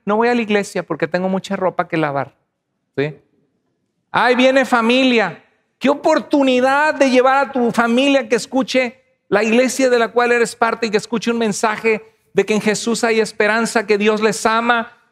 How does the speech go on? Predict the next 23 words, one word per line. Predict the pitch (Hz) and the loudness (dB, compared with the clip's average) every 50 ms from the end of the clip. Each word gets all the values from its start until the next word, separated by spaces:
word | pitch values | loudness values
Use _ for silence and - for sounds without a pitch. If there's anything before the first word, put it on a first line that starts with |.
| _ _ _ | _ _ _
y | - 175 | -4 -2
que | 151 - 233 | 2 2 4
Él | 240 | 4
es | 240 226 233 | 4 4 2
el | 240 226 190 | 0 2 2
camino, | - 214 208 208 226 240 240 233 226 | 0 0 2 2 2 2 2 2 2
la | 220 220 208 | 2 2 4
verdad | 214 214 208 208 214 220 226 220 | 4 2 2 2 2 2 2 2
y | 226 214 | 4 4
la | 214 208 | 2 2
vida. | 208 233 254 262 254 233 180 180 | 2 2 2 2 2 2 2 0
Es | 180 - | 0 0
una | 226 233 233 | 0 0 2
oportunidad | 196 - 226 214 - 220 214 214 220 233 | 2 0 0 0 0 0 2 2 2 0
de | 247 | 0
traerles, | - 233 220 220 240 240 240 226 226 233 | 2 2 2 2 4 4 2 2 2 2
"Ah, | 220 220 214 | 0 0 0
pero | 214 196 190 | 0 0 2
viene | 185 208 226 226 220 | 0 0 0 0 -2
familia, | - 208 202 208 214 208 196 185 | -2 -2 -2 0 0 0 0 0
no, | 180 185 180 180 - - | -2 -2 -2 -4 -6 -4
no | 165 170 170 | -4 -2 0
voy". | 170 175 170 165 | 0 0 -2 -2